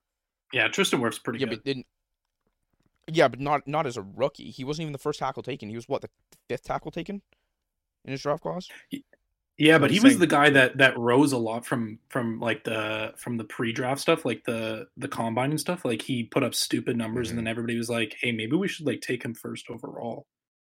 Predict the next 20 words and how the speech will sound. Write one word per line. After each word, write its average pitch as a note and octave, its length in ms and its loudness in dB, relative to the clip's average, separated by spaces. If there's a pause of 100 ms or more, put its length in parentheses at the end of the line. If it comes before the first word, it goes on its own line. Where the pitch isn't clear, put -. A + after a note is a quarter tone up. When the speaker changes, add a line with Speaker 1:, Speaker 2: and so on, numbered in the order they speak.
Speaker 1:
And B2 100 -2
then A#2+ 80 0
he C3 80 -2
Speaker 3:
It's A2+ 100 -2
Speaker 1:
rose A2+ 220 0
Speaker 3:
like G2 140 0
Speaker 1:
a - 20 -2
ton. A2+ 260 -6
I B2 100 -6
remember A#2+ 400 0
that. A2+ 200 -12 (300)
Speaker 3:
Andrew A#2 260 -6
Thomas A2 480 -6
was G2+ 140 -8
the G#2 100 -10
consensus G2 680 -6
safest, - 880 -8 (260)
uh, E2+ 420 -8 (220)
first G#2 320 -6
pick, F2 420 -10